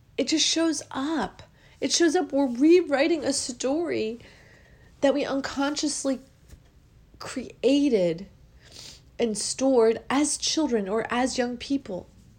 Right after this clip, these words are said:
And you know what? We're gonna let go of all of it. Little by little, I want you to recognize this. I had no idea I was doing this podcast on this, but I'm so grateful because Christmas and these holidays, they bring up stuff. They bring up the unconscious stuff 'cause we're with people we don't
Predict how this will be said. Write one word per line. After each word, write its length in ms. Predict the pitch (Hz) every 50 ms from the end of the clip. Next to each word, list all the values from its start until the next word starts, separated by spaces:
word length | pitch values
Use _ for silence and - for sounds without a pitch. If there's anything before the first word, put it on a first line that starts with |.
| - - - - - - -
And 140 | - 247 240
you 80 | 247 240
know 120 | 240 233
what? 300 | 226 220 220 240 302 -
We're 100 | 233 226
gonna 160 | 233 254 254
let 220 | 247 247 240 233 233
go 140 | 233 226
of 100 | 220 208
all 180 | 214 226 247 269
of 80 | 262 202
it. 180 | 180 - - - - - - - _ - - - - - - - - - - - - - -
Little 320 | 214 202 208 226 226 233 220
by 140 | - 220
little, 260 | 214 202 220 233 254 214
I 120 | - -
want 420 | 196 185 190 196 208 208 208 -
you 40 | 226
to 60 | 214
recognize 460 | 202 208 208 208 - 233 214 202 180 175
this. 140 | 156 - -
I 80 | 190 214
had 180 | 240 240 202
no 420 | 180 165 156 165 170 175 185 190 175
idea 340 | - 202 190 190 190 175 170
I 40 |
was 140 | 165 185 185
doing 160 | - - -
this 120 | 165 185 -
podcast 480 | - - 240 277 - - - - -
on 80 | - -
this, 120 | - -
but 120 | - - -
I'm 60 | 254
so 360 | - - - - - 71 71
grateful 600 | 71 - - - 104 110 107 - - 104 - - - - - - - - - - -
because 300 | - 285 - 320 302 -
Christmas 580 | - - 311 311 330 320 - 339 320 320 294 -
and 100 | 262 247
these 200 | 240 254 240 240
holidays, 600 | 285 294 302 294 285 - 240 220 233 233 240 233
they 140 | - 254
bring 360 | 262 247 - - 311 330 320 311
up 260 | - - 311 330 320
stuff. 420 | - - - - - 170 160 - - - - -
They 140 | - 247 262
bring 280 | - - 277 277 -
up 200 | - - 233 -
the 100 | - 226
unconscious 540 | 226 240 247 - - - 254 - - 269 -
stuff 200 | - - 277 277
'cause 220 | - 262 226 -
we're 120 | - 240 240
with 340 | 220 208 285 320 320 - -
people 320 | - 269 226 - 202 208
we 100 | 202 220
don't 300 | 220 254 262 254 - -